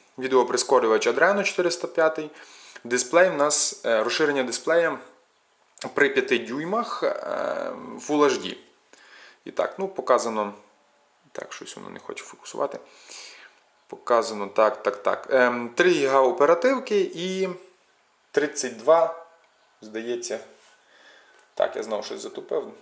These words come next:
Мої якісні обзори, конечно. Тридцять два, так, тридцять два гігабайта на, м, для пам'яті постійної. Ем, м, м, м, м, м. Не знаю, що я вам ще сказати тут по ньому.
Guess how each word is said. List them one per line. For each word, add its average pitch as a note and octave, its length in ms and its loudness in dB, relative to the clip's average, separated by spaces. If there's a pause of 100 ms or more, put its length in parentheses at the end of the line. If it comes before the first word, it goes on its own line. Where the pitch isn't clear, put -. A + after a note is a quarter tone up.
Мої A2 220 -10
якісні G#2+ 480 -4
обзори, D#3 380 0
конечно. G#2 500 -4 (120)
Тридцять E3+ 260 -2
два, F#2 280 0
так, - 180 2
тридцять C#3+ 280 -2
два B2+ 140 6
гігабайта A2+ 520 4
на, A#2 160 4
м, A2 800 -8 (200)
для B2 120 4
пам'яті F3+ 460 2
постійної. F#3 680 -4 (1500)
Ем, F#3 680 0 (880)
м, C3+ 60 -10
м, B2+ 300 -10
м, C3+ 220 -8
м, C3+ 220 -12
м. D#3 160 -8 (640)
Не C#3+ 240 -4
знаю, A#2 320 2
що A#2+ 240 -2
я A2+ 80 2
вам G#2+ 200 -2
ще - 180 -6
сказати F3+ 680 0
тут - 380 -10
по A#2 100 -4
ньому. A2+ 380 -2